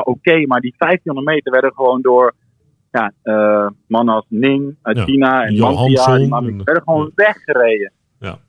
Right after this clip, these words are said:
Speaker 1: En dat is gewoon, ja, dat is wel een deuk, eh, zeg maar, voor je ego en ook gewoon voor je vertrouwen.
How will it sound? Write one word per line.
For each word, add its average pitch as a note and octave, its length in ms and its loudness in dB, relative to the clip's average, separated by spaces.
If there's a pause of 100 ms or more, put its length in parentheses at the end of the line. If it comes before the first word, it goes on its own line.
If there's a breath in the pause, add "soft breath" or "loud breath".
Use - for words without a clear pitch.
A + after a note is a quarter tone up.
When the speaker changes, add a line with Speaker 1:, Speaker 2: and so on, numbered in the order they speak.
Speaker 1:
En C#3 200 0
dat C#3 160 0
is D3 140 -4
gewoon, C#3+ 300 0
ja, C3 180 2
dat C3 160 -4
is C3 100 -10
wel D#3+ 200 4
een D3 140 0
deuk, E3 360 4
eh, D3+ 680 4 (560)
zeg - 160 -12
maar, D#3 200 0
voor E3 140 4
je D3+ 100 4
ego D#3+ 480 2
en C#3+ 160 2
ook D#3 100 -4
gewoon D3+ 380 -2
voor D#3 140 2
je D3 100 -2
vertrouwen. D#3 580 2